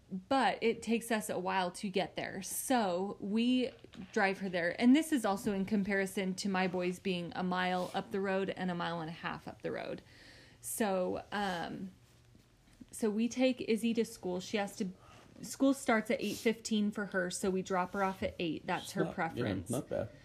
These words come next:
Speaker 1: Yeah, so we leave our house seven thirty, seven thirty-five. Drop Izzy off.
Speaker 2: I leave earlier because I'm a f-, I'm a freak show about being early, and I don't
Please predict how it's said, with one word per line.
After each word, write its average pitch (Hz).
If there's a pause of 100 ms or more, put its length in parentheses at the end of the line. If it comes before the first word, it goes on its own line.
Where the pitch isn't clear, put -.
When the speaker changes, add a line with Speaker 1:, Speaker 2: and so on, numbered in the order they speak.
(180)
Speaker 1:
Yeah, 214
so -
we 233
leave 233
our 254
house 226
seven 214
thirty, 202
seven 180
thirty-five. 175 (720)
Drop 214
Izzy 220
off. 190
Speaker 2:
I 98
leave 98
earlier 87
because 82
I'm 80
a 78
f-, - (160)
I'm 87
a 82
freak 82
show 87
about 85
being 90
early, 82 (840)
and 76
I 78
don't 80